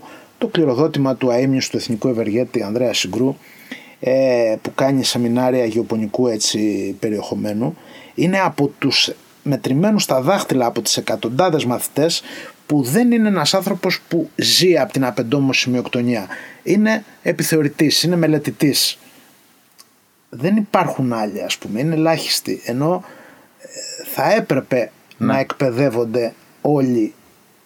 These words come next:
Speaker 1: με όλα. Από λίγο, εντάξει.
Speaker 2: Για
Speaker 1: Δεν
Speaker 2: μένα
Speaker 1: θα
Speaker 2: ήταν, ήταν σημαντικό. Δηλαδή, δεν μπο-, λε-, λε-, εφόσον πάω να ελέγξω κάτι που λέγεται απεντόμως σημειοκτονία, ήθελα να είμαι εγώ, να είμαι, να ξέρω πέντε πράγματα παραπάνω, έτσι ώστε μπορώ να το ελέγξω καλύτερα. Δεν μπο-, δε-, δεν διανοεί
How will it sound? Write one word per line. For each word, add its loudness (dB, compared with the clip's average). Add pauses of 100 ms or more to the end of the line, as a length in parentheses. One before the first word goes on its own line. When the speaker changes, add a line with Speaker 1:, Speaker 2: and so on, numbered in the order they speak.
(400)
Speaker 1:
με 0
όλα. 0 (720)
Από 0
λίγο, 2
εντάξει. 0 (400)
Speaker 2:
Για 2
Speaker 1:
Δεν 4
Speaker 2:
μένα 2
Speaker 1:
θα 2
Speaker 2:
ήταν, 0
ήταν 0
σημαντικό. 0
Δηλαδή, 0
δεν 2
μπο-, 0
λε-, 0
λε-, 2
εφόσον 0
πάω 4
να 4
ελέγξω 2
κάτι 0
που -2
λέγεται 2
απεντόμως 0
σημειοκτονία, 0 (320)
ήθελα 2
να 4
είμαι 0
εγώ, 2
να 2
είμαι, 0
να 2
ξέρω 2 (160)
πέντε 0
πράγματα 2
παραπάνω, 2
έτσι -4
ώστε 0
μπορώ 2
να -2
το 0
ελέγξω -2
καλύτερα. 0
Δεν 2
μπο-, 2
δε-, -2
δεν 2
διανοεί 2